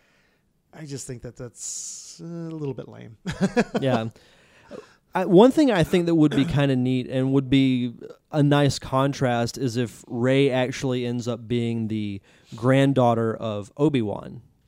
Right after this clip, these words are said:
Speaker 2: Like, say Obi-Wan has a relationship between episodes three and four, then they have, uh, like, say he has a daughter,
Speaker 1: Mm-hmm.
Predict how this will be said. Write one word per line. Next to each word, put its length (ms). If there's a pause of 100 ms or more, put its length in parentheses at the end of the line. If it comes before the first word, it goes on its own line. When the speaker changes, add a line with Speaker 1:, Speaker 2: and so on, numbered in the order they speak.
(600)
Speaker 2:
Like, 120
say 260
Obi-Wan 600
has 240
a 60
relationship 840
between 460
episodes 760 (120)
three 220
and 120
four, 420 (680)
then 280
they 240
have, 520
uh, 460 (800)
like, 160
say 260
he 140
has 180
a 80
daughter, 520 (120)
Speaker 1:
Mm-hmm. 200